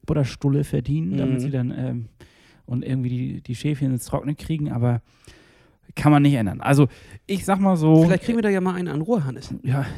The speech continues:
Speaker 1: du, das
Speaker 2: Wir
Speaker 1: können
Speaker 2: ke-, wir
Speaker 1: wir
Speaker 2: kennen
Speaker 1: mal
Speaker 2: die doch
Speaker 1: versuchen.
Speaker 2: noch. Wir haben noch mal die, die Absperrung beim Cyclassics gemacht.
Speaker 1: Ja.
Speaker 2: Da, das, äh, ist ja auch von Ironman veranstaltet. Da waren wir doch bei denen im Büro, um die Sachen abzuholen. Und der Typ, der da saß, das ist der, der dafür, äh, zuständig ist.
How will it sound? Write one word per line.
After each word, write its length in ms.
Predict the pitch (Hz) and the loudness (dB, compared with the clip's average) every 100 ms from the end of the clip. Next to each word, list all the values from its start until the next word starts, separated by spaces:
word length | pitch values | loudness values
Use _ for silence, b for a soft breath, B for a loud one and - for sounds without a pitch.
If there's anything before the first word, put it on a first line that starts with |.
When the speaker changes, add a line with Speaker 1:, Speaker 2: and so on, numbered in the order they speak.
| - | -6
Speaker 1:
du, 160 | 123 117 - | -2 -2 -2
das 80 | |
Speaker 2:
Wir 60 | 160 | -2
Speaker 1:
können 180 | 143 143 | 0 0
Speaker 2:
ke-, 80 | 160 | 2
wir 0 | |
Speaker 1:
wir 60 | |
Speaker 2:
kennen 120 | 147 147 | 2 2
Speaker 1:
mal 60 | |
Speaker 2:
die 60 | 139 | 2
doch 80 | 151 | 0
Speaker 1:
versuchen. 200 | 139 127 | 0 0
Speaker 2:
noch. 160 | 120 - | 0 -2
Wir 60 | |
haben 60 | 175 | 0
noch 60 | 185 | 0
mal 120 | 175 | 0
die, 140 | 175 - | -2 -4
die 140 | 175 | -8
Absperrung 380 | - - - 165 | -8 -6 -2 -2
beim 160 | 156 151 | -2 -2
Cyclassics 560 | - 151 208 180 139 | -4 -4 -6 -4 -6
gemacht. 340 | - - 139 - - b b b b b - | -6 -8 -8 -10 -20 b b b b b -2
Speaker 1:
Ja. 200 | 151 147 | 0 0
Speaker 2:
Da, 80 | 139 | 0
das, 340 | 151 147 - | -2 -4 -6
äh, 360 | - 147 139 127 | -2 0 0 -2
ist 120 | - | -4
ja 80 | 185 | -2
auch 80 | - | -2
von 160 | 160 | -2
Ironman 460 | - 120 117 120 123 | -2 -2 -2 -2 -2
veranstaltet. 500 | 131 - 123 131 147 | -4 -8 -6 -4 -4
Da 100 | 139 | -2
waren 120 | 160 | -2
wir 40 | 165 | -2
doch 100 | 151 | -2
bei 140 | 151 | -4
denen 180 | 151 156 | -2 -4
im 100 | 151 | -4
Büro, 240 | 156 180 | -4 -2
um 80 | 165 | -2
die 80 | 135 | -2
Sachen 240 | 160 156 | -4 -6
abzuholen. 520 | - - 123 120 135 - b b b | -8 -8 -6 -4 -4 -8 b b b
Und 120 | 143 | 0
der 120 | 190 | 0
Typ, 220 | 196 220 185 | 2 -2 0
der 120 | 180 | 0
da 140 | 160 | 0
saß, 400 | 143 165 123 - _ _ | 0 0 0 -8 _ _
das 160 | - 156 | -8 -6
ist 160 | 185 - | -6 -4
der, 200 | 180 175 | -2 -2
der 200 | 170 160 | -4 -4
dafür, 520 | 156 170 156 165 87 | -4 -2 0 -2 -4
äh, 220 | 127 156 | -4 -4
zuständig 380 | 151 160 110 90 | -6 -10 -8 -6
ist. 180 | 71 | -8